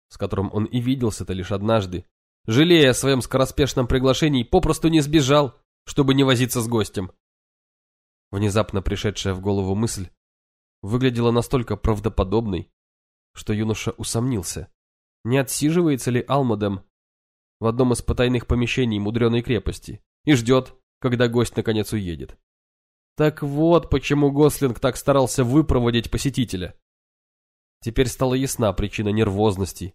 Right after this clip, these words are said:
и порой противоречивого поведения Батлера. И Мэтфорд,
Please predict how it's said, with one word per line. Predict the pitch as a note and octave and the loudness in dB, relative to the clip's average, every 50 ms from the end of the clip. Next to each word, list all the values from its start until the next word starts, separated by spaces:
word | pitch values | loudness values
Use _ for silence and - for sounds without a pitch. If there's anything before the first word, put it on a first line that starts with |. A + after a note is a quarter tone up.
| _ - | _ -8
и | A#2 | -2
порой | A2 - B2 C3 B2+ A2 | 0 2 4 4 2 2
противоречивого | - - C3+ A#2+ - C3 A#2+ B2 B2+ B2 - - C3+ C3 B2+ A#2 G#2+ | 2 0 0 2 0 0 0 0 -2 -2 -2 0 0 2 2 0 0
поведения | G#2+ B2 B2 B2 B2+ B2 A#2 A2 A2+ A#2 | 0 0 -2 0 2 2 2 2 2 2
Батлера. | A2+ A2+ G#2 F#2 - F#2+ F#2+ F2 E2 - - _ _ _ _ _ _ _ _ _ _ | 4 4 2 2 0 -4 -4 -4 -6 -8 -10 _ _ _ _ _ _ _ _ _ _
И | - D#3 E3 | 2 2 4
Мэтфорд, | E3 E3+ E3+ E3+ - - C#3+ C3 - - | 4 4 2 2 2 -2 -2 -2 -4 -8